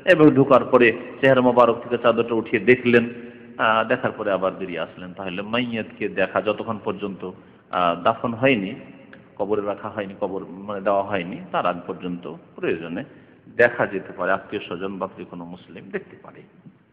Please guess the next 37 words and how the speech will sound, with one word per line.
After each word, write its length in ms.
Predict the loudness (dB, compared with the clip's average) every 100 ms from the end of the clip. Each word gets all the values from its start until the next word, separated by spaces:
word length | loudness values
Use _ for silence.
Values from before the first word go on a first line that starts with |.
| -20 -8
তার 140 | -6
বেলা 200 | -4 -4
মহিলাদের 480 | -2 -2 -2 -2 -4
দেখবেন 280 | -8 -10 -14
না 80 | -16
আমার 160 | -16
দেশের 260 | -20 -20 -20
মতো। 260 | -20 -20 _ _ _ _ _ _ 0
পুরুষ 240 | 2 2 0
লোক 180 | -4 -4
মহিলাদের 560 | -2 -2 0 -2 -2
দেখে, 320 | -2 -2 -2 -4
আর 80 |
মহিলারা 480 | 2 4 6 6 4
আবার 160 | 2 0 -6
পুরুষকে 380 | -8 -8 -10 -14
দেখে 200 | -14 -16
আমার 160 | -18
দেশে। 280 | -20 -20 -20 _ _ _ -20
না, 60 | -20 _ _ _ _ _
এগুলো 240 | -2 0 -2
না। 120 | -4 -16 -20 -20 -20 -20 _ _ _ _ _ 4
আন 140 | 6
ওসামা 380 | 6 6 6 6
বিন 300 | 6 6 8
যায়েদিন 360 | 10 8 6 0
قال, 380 | 6 10 10 8 -2 -12 0
আরসালাত 600 | 6 6 6 6 8 8 6
ইবনাতুন 440 | 6 6 4 4
নবী 280 | 4 6 6
সাল্লাল্লাহু 680 | 4 2 4 6 8 8 6
আলাইহি 220 | 6 6
ওয়াসাল্লাম 300 | 2 2 2
ইলাইহি 540 | 4 6 6 4 0
আন্না 300 | 4 4 6 4
ইবনান 400 | 4 4 4 4
লি 320 | 4 2 0